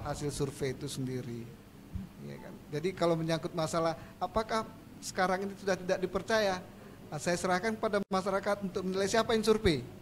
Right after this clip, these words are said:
ya kan? Nah, kalau Partai Amanat Nasional mensurvei, dia diam-diam saja, sehingga tahu apa kelemahan dan kekurangan, kelebihan dari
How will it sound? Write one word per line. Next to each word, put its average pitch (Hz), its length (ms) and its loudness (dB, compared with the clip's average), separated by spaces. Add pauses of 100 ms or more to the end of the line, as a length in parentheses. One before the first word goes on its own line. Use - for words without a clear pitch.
(560)
ya 143 180 -2
kan? 165 200 2 (320)
Nah, 139 160 -4
kalau 156 200 2
Partai 254 360 8
Amanat 262 220 6
Nasional 240 420 8
mensurvei, 233 480 6 (180)
dia 202 160 8
diam-diam 180 460 8
saja, 156 400 4 (460)
sehingga 160 320 6
tahu 208 280 8
apa 190 300 6
kelemahan 175 480 6
dan 165 80 2
kekurangan, 160 560 4 (480)
kelebihan 156 500 4
dari 170 380 4